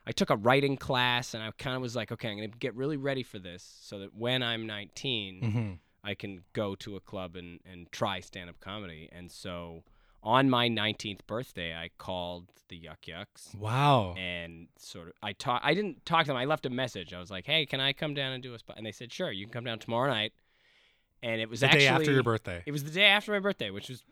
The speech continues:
Speaker 1: crazy how quickly
Speaker 2: <laughs>
Speaker 1: that never happens. Normally, when you try to get booked at a club, it's like,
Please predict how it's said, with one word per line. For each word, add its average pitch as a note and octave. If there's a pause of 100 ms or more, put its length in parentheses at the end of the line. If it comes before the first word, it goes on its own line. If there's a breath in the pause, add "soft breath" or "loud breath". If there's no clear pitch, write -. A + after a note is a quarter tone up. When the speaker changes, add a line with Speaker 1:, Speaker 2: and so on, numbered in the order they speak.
(140)
Speaker 1:
crazy C4
how A#2+ (140)
quickly F3+
Speaker 2:
<laughs> -
Speaker 1:
that A#3+
never A3
happens. B2 (120)
Normally, A3+
when G#3
you G3
try F#3
to F3
get E3
booked D#3
at C#3+
a A#2+
club, B2
it's G#2+
like, G#2+